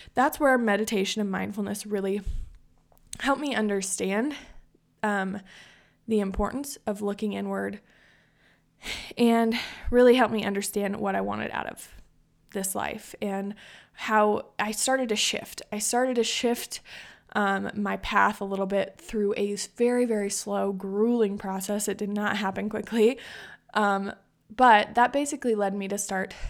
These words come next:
this little blog in April of twenty seventeen called Tia LaRae Storytelling. <laughs> Uh, my little blog, um, I knew that I loved, I had went to some video workshops for news. I loved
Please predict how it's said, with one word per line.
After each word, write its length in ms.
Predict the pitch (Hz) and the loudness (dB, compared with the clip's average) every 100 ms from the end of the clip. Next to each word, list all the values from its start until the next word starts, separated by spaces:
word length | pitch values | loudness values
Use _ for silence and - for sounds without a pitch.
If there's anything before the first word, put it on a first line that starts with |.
| - - | -8 -6
this 220 | 214 202 | -4 -2
little 260 | 202 269 | 0 2
blog 460 | - 214 190 202 269 254 - | 2 2 4 4 2 0 -6
in 140 | 208 - | -6 -2
April 400 | 208 214 226 226 | -2 0 2 2
of 140 | 208 196 | -2 -4
twenty 280 | 220 214 | -4 -2
seventeen 720 | 226 226 240 - 190 185 214 - - - - - - _ _ _ | 0 -2 -2 -6 -6 -4 -4 -6 -14 -18 -20 -20 -20 _ _ _
called 560 | - 247 196 196 220 - - - | 2 6 8 6 2 -4 -10 -12
Tia 240 | - 196 | -4 -2
LaRae 340 | 202 202 202 247 | 0 0 0 0
Storytelling. 840 | - 254 349 - - - - 269 285 | 0 -2 -2 -4 -8 -10 -4 -2 -2
<laughs> 60 | - - _ | -4 -10 _
Uh, 400 | - 208 202 196 - | 0 2 2 0 -4
my 240 | 214 208 | -2 0
little 240 | 208 240 294 | 2 0 0
blog, 540 | - 196 190 196 214 - - - - - | 2 2 4 2 0 -6 -12 -16 -20 -6
um, 280 | 196 196 202 | 0 2 2
I 120 | - 220 | 0 0
knew 360 | 220 240 285 | 2 0 0
that 120 | 294 | 4
I 100 | 254 | 4
loved, 380 | 214 202 202 196 | 4 2 0 0
I 80 | 202 | -4
had 140 | 208 | -2
went 200 | 202 226 - | -2 -2 -2
to 120 | 247 | -4
some 260 | 214 196 | -4 -4
video 380 | 190 202 208 196 | -2 0 0 0
workshops 560 | 190 190 185 - 190 - | -2 -4 -4 -4 -4 -6
for 160 | 190 | -8
news. 480 | 180 180 190 233 247 - - - - | -6 -4 -2 -2 -6 -16 -20 -20 -10
I 120 | 214 | -8
loved 800 | 196 202 208 220 220 214 208 | -6 -4 -2 0 2 2 0